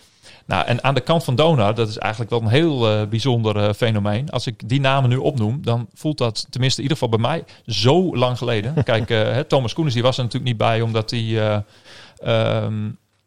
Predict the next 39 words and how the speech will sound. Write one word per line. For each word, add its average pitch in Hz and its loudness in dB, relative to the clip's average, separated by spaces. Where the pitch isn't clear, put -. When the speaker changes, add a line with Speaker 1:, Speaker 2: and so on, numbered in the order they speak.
Speaker 1:
ja, 131 -4
eh, 110 -2
nog 117 -4
steeds, 120 0
eh, - 0
geblesseerd 143 -2
is. 135 -6
Over, 113 -2
over 113 0
een 104 -6
paar 123 4
weken 117 2
is 110 0
hij 107 -4
er 107 -6
wel 127 2
weer 110 -2
bij. 131 -2
Hè. 123 -2
Die 120 -4
heeft 107 -6
een, 104 -4
eh, 104 -2
nou 120 -4
ja, 98 -2
zijn 113 -4
enkel, 139 -4
eh, 127 -2
dubbel 123 -2
Speaker 2:
Mhm. - -2
Speaker 1:
geklapt, 120 2
eh, 123 0
een 117 -4
keer 123 -4
op 113 -4
de 113 -4
training, 120 -2
eh, 110 -2
laatst. 110 -4